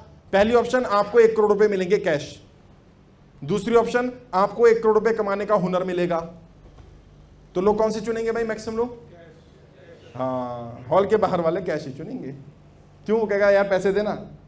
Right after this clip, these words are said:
हुनर का क्या करने का, हुनर तो फिर आ जाएगा।" फिर जब वो एक करोड़ को खत्म कर दे, फिर आएगा,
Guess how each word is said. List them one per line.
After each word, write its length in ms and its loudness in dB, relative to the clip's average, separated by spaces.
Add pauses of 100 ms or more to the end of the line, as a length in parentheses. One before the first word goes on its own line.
(160)
हुनर 200 -4
का 100 -2
क्या 120 -2
करने 300 -8
का, 60 -8
हुनर 200 -6
तो 100 -4
फिर 140 -4
आ 80 0
जाएगा।" 260 -6 (960)
फिर 100 0
जब 120 4
वो 80 6
एक 120 8
करोड़ 180 2
को 80 4
खत्म 240 2
कर 80 6
दे, 100 6
फिर 160 2
आएगा, 340 4